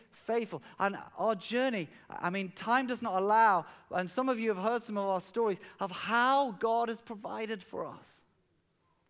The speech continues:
Through the challenging seasons, through, through me as a, as a student, then as a, as a young guy. You know, when I first finished uni, I was working for a church. I was, i-, if you,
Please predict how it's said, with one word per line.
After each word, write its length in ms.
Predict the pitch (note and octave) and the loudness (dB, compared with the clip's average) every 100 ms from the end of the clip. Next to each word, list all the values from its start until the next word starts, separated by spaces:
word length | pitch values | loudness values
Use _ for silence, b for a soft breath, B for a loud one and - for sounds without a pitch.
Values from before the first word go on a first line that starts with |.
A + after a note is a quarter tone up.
| _ _ _ _ _ _ _ _ _ _ _ _ - | _ _ _ _ _ _ _ _ _ _ _ _ -10
Through 180 | A#3 | -6
the 100 | G#3+ | -6
challenging 720 | - - G#3 G3+ A#3 G#3 A3 G3+ | -6 -6 -4 -2 -4 -4 -8 -8
seasons, 500 | - A3+ G#3+ F3 - | -8 -8 -6 -8 -8
through, 240 | G#3+ F#3+ B B | -4 -6 B B
through 160 | A3 G#3 | -8 -4
me 140 | A#3+ | -2
as 120 | A3+ | 0
a, 140 | G#3+ E3 | -2 -2
as 120 | F#3 | -4
a 80 | G3+ | -6
student, 600 | F#3+ - - C4 B3+ F3 | -10 -12 -4 -2 -2 -2
then 140 | F#3+ G#3 | -2 -2
as 120 | F#3 | -4
a, 140 | G3 | -4
as 140 | E3 F3 | -4 -4
a 80 | |
young 480 | F#3 E3+ A3+ B3 A#3+ | -4 0 2 2 -2
guy. 440 | G#3+ G#3+ G#3+ D#3 G#2+ - b b b b b _ | 0 2 2 0 -4 -18 b b b b b _
You 80 | - | -4
know, 60 | G#3 | -2
when 100 | G3+ | -2
I 40 | |
first 360 | F#3+ A#3 A3+ - B _ | -2 -2 -2 -6 B _
finished 320 | - A#3 G#3+ G#3+ | -4 -2 -4 -4
uni, 300 | B3 A#3 G3 | -2 2 2
I 100 | F#3+ | 2
was 220 | F#3 F3 | -2 -2
working 380 | A3 A#3 A#3 G#3 | 0 0 -4 -6
for 160 | A3 | -6
a 60 | G3+ | -6
church. 400 | - A#3+ G#3 G3 | -4 -2 -2 -2
I 80 | F#3+ | -2
was, 260 | F#3+ - B B B | -2 -6 B B B
i-, 40 | |
if 260 | - F#3 F#3 | -6 -4 -4
you, 180 | G#3+ | -6